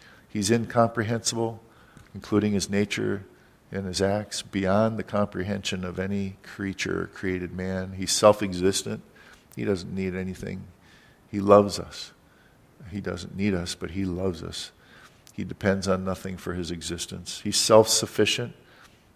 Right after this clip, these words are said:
so he's without assistance. He doesn't need us to help him get things done, but he gives us the, the chance to get rewards for doing the things,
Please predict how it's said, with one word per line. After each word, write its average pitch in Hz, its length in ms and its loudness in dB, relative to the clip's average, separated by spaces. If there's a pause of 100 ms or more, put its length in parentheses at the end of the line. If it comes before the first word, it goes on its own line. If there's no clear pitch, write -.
(160)
so - 220 -4
he's 95 180 -2
without 101 320 4
assistance. 101 640 -2
He - 80 -8
doesn't 98 300 -4
need 101 180 -4
us 101 160 -6
to 98 360 -4
help 98 240 4
him 107 80 -8
get 104 180 -6
things 107 280 -6
done, 90 320 -4 (640)
but 90 160 -4
he 95 80 -8
gives 92 280 2
us 95 200 2
the, 90 320 -6 (140)
the 87 340 -6
chance 101 520 -2
to 90 380 -6 (800)
get 98 200 -4
rewards 90 640 -6
for 87 560 -6
doing 98 260 -2
the 85 120 -10
things, 85 500 -10